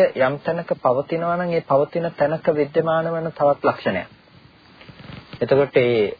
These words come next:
අ, දු කියන උපසර්ගය සහ ක කියන මේ, අ, පදය නැතිනම් මෙතනදී භා-, පාවිච්චි වෙන්නේ. එතකොට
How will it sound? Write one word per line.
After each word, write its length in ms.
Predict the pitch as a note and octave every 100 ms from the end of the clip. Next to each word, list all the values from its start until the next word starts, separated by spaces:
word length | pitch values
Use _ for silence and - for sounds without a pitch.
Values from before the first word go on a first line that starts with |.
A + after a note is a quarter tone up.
| _
අ, 120 | A2 G2+ F#2+ F#2 - _ _ _ - - - - -
දු 240 | A2 B2 - -
කියන 300 | C#3 B2 B2 A2+ _
උපසර්ගය 680 | A#2+ G#2+ A2 A2+ A2 A2+ A#2
සහ 260 | A#2 - C3+ C#3+
ක 100 | - C3+ C3+ - _
කියන 280 | - B2+ A#2+ A#2+
මේ, 340 | A#2 A2 G2+ - _ - - -
අ, 120 | A2 F#2+
පදය 320 | F#2 A#2 A#2 A#2+ G2
නැතිනම් 420 | A2 - A2+ A2
මෙතනදී 520 | G#2 G#2+ A2+ G#2 G#2+ -
භා-, 320 | - - A2 -
පාවිච්චි 540 | A2 A2 A#2 A2+ -
වෙන්නේ. 400 | F#2+ F#2 F#2 E3 - - - -
එතකොට 440 | - A2+ C#3 C#3+